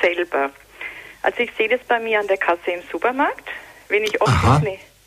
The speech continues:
Speaker 1: Arbeit nebenan machen soll,
Speaker 2: Mhm.
Speaker 1: dann warte ich ab und sag, "Okay, Herr, du zeigst mir doch den richtigen Moment." Und
Speaker 2: Mhm.
Speaker 1: er zeigt mir's dann, dass ich dann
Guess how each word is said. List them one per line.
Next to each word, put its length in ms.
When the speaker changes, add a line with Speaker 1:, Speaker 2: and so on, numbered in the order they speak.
Speaker 1:
Arbeit 460
nebenan 460
machen 360
soll, 220
Speaker 2:
Mhm. 380
Speaker 1:
dann 200
warte 320
ich 260
ab 120
und 140
sag, 180
"Okay, 320
Herr, 140
du 160
zeigst 360
mir 80
doch 160
den 200
richtigen 460
Moment." 500
Und 120
Speaker 2:
Mhm. 60
Speaker 1:
er 160
zeigt 360
mir's 200
dann, 300
dass 140
ich 140
dann 300